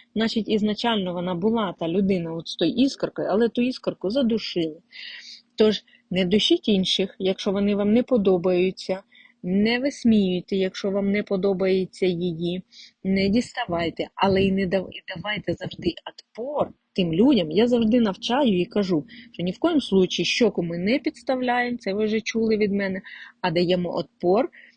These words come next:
і не заходимо на їхній кордон, а якщо на наш зайшли, то ми повинні його обов'язково захистити. Тут, ізвініть, вже за нами стануть наші захисники. Тобто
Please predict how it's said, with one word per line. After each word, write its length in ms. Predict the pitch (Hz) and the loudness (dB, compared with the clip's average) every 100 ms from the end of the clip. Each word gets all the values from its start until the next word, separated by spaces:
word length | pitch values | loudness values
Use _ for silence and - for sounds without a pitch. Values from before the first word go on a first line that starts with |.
| _ _ _ _ - | _ _ _ _ 2
і 320 | 226 208 - | 4 4 2
не 240 | 196 208 196 | 0 0 0
заходимо 520 | 190 - 180 180 180 | -2 -2 -4 -2 -4
на 120 | 180 | -4
їхній 440 | 185 240 302 320 311 | -4 -4 -4 -4 -2
кордон, 420 | 302 254 294 277 | 0 0 -2 -4
а 60 | 185 | -4
якщо 320 | 175 170 175 | -4 -4 -6
на 140 | 175 | -4
наш 280 | 170 208 269 | -4 -2 -2
зайшли, 360 | 254 254 240 240 | -2 -6 -4 -4
то 120 | 175 | -2
ми 140 | 175 | -4
повинні 480 | 190 170 220 269 240 | -4 -2 0 0 0
його 320 | 180 190 - | -2 -6 -6
обов'язково 720 | 226 294 330 349 - 180 160 165 | -2 0 0 -2 -4 -4 -2 -4
захистити. 720 | 175 - 170 - 254 285 214 | -6 -8 -12 -6 -4 -2 -2
Тут, 240 | - 175 | -2 -2
ізвініть, 480 | 180 165 180 262 330 | -2 0 0 0 2
вже 240 | 220 180 165 | -2 -2 -6
за 120 | 175 | -6
нами 280 | 185 220 180 | -4 -4 -4
стануть 500 | - 185 202 170 165 | -4 -2 -2 -6 -10
наші 300 | 170 185 165 | -8 -6 -6
захисники. 640 | 170 - 156 156 - 147 - - - _ | -8 -10 -12 -12 -12 -14 -14 -20 -20 _
Тобто 340 | 180 - 180 | -4 0 -2